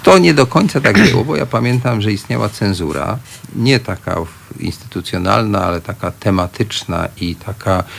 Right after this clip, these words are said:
e, wyrywająca różne, mm, e, no, takie ostrzejsze rzeczy z,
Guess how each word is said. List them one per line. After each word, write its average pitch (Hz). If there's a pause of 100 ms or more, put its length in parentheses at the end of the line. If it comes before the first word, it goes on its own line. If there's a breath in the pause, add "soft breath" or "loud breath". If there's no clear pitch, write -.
(360 loud breath)
e, 87
wyrywająca 92
różne, 95 (580 loud breath)
mm, 85 (220)
e, 85
no, 95
takie 104
ostrzejsze 101
rzeczy 90
z, 87